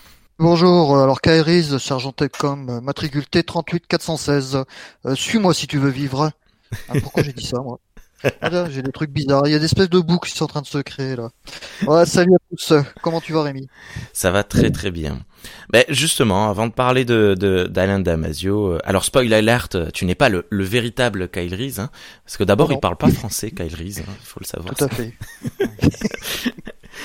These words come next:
Speaker 2: Euh, ben d'ailleurs, comment est-ce que tu t'appelles ?
Speaker 1: Christophe.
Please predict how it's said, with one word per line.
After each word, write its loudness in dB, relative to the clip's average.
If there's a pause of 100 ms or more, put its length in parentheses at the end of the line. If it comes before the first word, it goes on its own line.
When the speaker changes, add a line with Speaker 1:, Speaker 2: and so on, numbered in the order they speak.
(400)
Speaker 2:
Euh, 4 (640)
ben 4
d'ailleurs, 4
comment 6
est-ce 2
que -4
tu -4
t'appelles ? 0 (920)
Speaker 1:
Christophe. 0